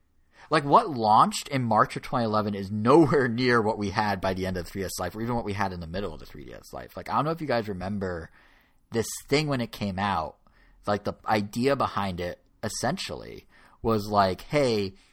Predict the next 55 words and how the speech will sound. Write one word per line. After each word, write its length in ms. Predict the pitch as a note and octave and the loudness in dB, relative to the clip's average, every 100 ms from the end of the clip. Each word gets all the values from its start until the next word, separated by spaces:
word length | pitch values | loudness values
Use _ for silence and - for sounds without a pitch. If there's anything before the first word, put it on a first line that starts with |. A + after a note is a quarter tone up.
| - | -8
what? 220 | A#2 B2+ | -4 -2
Let's 220 | B2+ - | -2 -6
do 140 | - C#3 | -2 -2
an 80 | A#2 | 0
evolution 480 | A#2+ C3+ C3+ - B2+ | -2 0 0 0 -2
of 100 | A2+ | -2
the 80 | |
D 220 | G2+ G2+ E2+ | -4 -4 -4
S." 220 | D#2 - - - - _ | -6 -10 -14 -16 -20 _
Uh, 260 | F#2+ F2+ D#2+ | -6 -4 -4
it 120 | G#2 | -2
wasn't, 240 | A#2+ D#3 F3+ | -2 0 -2
like, 100 | C#3 | -4
a 60 | |
revolutionary 500 | A#2 A#2+ G#2+ F2+ D#2+ | -2 -2 -2 -8 -10
thing 140 | - F2 | -14 -14
like 180 | C#2+ | -16
D 100 | - | -12
S. 140 | C#2 - | -12 -10
It's 80 | G2 | -10
just 160 | A2+ | -10
further 320 | - A2+ G#2+ | -4 -2 -2
along. 440 | G2 G2 G#2+ F2 D#2+ - - | -2 2 2 2 -4 -14 -10
And 160 | - C3+ | -6 -4
then 100 | E3+ | -2
they're 140 | G3+ | -4
just 160 | F#3 F3 | -4 -6
like, 120 | D#3+ | -6
"Well, 100 | D3 | -6
what 160 | C#3 - | -6 -6
does 120 | D#3+ | -6
that 200 | C#3+ C3 | -6 -4
mean? 320 | B2+ D#3 D3 | -4 -4 -4
We 80 | B2+ | -2
don't 180 | D3 D3 | -4 -2
really 240 | C#3+ C3 | -4 -4
know. 240 | A#2+ B2+ C3 | -4 -2 0
Let's 200 | B2 - | -2 -6
just 180 | C#3 - | -12 -6
throw 180 | - B2+ | 2 2
things 240 | - C3 A#2+ | 2 -2 -4
against 260 | A#2+ A2+ | -6 -6
the 60 | A2+ | -6
wall 220 | A2 B2 | 0 0
and 100 | A2 | -2
see 140 | - | -6
what 100 | A2 | -10
sticks." 380 | - - F#3 - | -10 -4 -4 -4
So 80 | A2 | -6
it 40 | |
had, 140 | A2+ A#2 | -4 -4
like, 220 | G#2 - | -4 -8
the 80 | G2+ | -16
three 280 | - A2 F#2+ | -10 -6 -4
D. 400 | C#3 C#3+ C#3 | 0 0 0